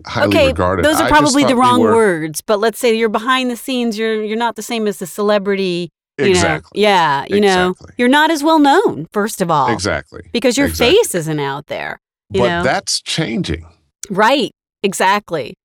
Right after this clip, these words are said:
Speaker 2: Exactly. Um, and hopefully that, that, y-, that you'll be comfortable with that and you won't be bothered by that too. I mean, uh,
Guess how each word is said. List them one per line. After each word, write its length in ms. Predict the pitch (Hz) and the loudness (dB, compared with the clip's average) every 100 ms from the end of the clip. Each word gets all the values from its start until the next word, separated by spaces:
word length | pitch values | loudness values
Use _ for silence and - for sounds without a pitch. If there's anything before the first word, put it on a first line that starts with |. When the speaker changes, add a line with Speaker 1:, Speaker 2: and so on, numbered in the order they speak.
| _ | _
Speaker 2:
Exactly. 760 | 196 180 185 180 165 170 139 151 _ _ _ _ _ _ | -8 -4 -4 -4 -4 -8 -8 -12 _ _ _ _ _ _
Um, 560 | 190 190 185 185 185 180 - | -2 0 0 0 -2 -6 -6
and 100 | - | -2
hopefully 640 | 240 415 - 226 196 190 196 | 2 2 2 2 4 2 2
that, 240 | 202 196 - | 0 0 -4
that, 220 | 180 185 - | -10 -10 -10
y-, 220 | 190 202 _ | -10 -10 _
that 140 | 196 185 | -8 -4
you'll 180 | 196 | -4
be 140 | 190 190 | -4 -4
comfortable 460 | 254 294 262 185 | -4 -4 -4 -6
with 160 | 165 165 | -6 -4
that 260 | 165 170 165 | -4 -4 -4
and 240 | 170 175 | -8 -6
you 80 | 175 | -4
won't 220 | 185 175 | -6 -6
be 200 | 180 180 | -8 -8
bothered 440 | 170 214 285 170 156 | -4 -4 -4 -6 -8
by 160 | 143 | -10
that 220 | 143 143 - | -10 -12 -12
too. 380 | - 233 170 160 | -8 -6 -4 -6
I 40 | |
mean, 180 | 175 170 | -6 -6
uh, 260 | 165 160 | -8 -10